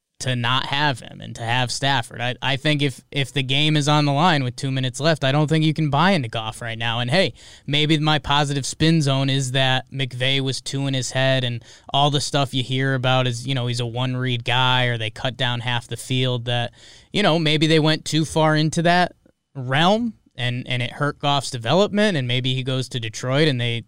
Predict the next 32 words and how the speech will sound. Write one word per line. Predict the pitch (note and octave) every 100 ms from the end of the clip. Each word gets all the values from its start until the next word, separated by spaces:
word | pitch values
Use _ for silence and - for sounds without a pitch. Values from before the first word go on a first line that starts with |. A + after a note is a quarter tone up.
| -
they | A#2+
let | A#2 A#2
him | A2 A2
rip | A#2+ -
it | C3+
and | B2
he | A2+
figures | B2 A#2 G#2
it | -
out | B2 E3+
a |
little | F3 F3+
more. | F3+ F#3 F3+ - - - - -
Um, | C#3+ C3+ C3+ C3 -
I | E3
don't | F#3
know. | F#3 C#3 -
I | C3+
mean, | C#3 C#3
I'm | C#3 C#3+
worried, | C#3+ C#3+ C#3
and | C3+
I, | C3 B2 - - _ _ -
uh, | B2+ B2 A#2 A2 - - -
my | C#3+ D3
guy | D3+ D3+
Cowherd | C#3 - D3 C#3+ C3 B2 A#2+ -
had | - B2+ B2
a, | B2 B2 A#2+ A2+ - _ _ -
had | E3+
a | D#3
pretty, | - D3+ C#3 B2+